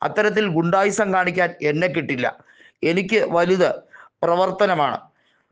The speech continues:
മികച്ച രീതിയിൽ പൊതുപ്രവർത്തനം നടത്തുന്ന ഒരു വ്യക്തിയാണ് ഞാൻ എന്ന് എനിക്ക് ഒരു സംശയവുമില്ലാതെ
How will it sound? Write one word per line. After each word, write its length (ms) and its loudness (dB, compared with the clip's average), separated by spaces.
മികച്ച 300 2
രീതിയിൽ 320 2
പൊതുപ്രവർത്തനം 800 2
നടത്തുന്ന 400 0
ഒരു 160 2
വ്യക്തിയാണ് 560 -2
ഞാൻ 180 0
എന്ന് 160 -2
എനിക്ക് 220 -2
ഒരു 240 2
സംശയവുമില്ലാതെ 720 2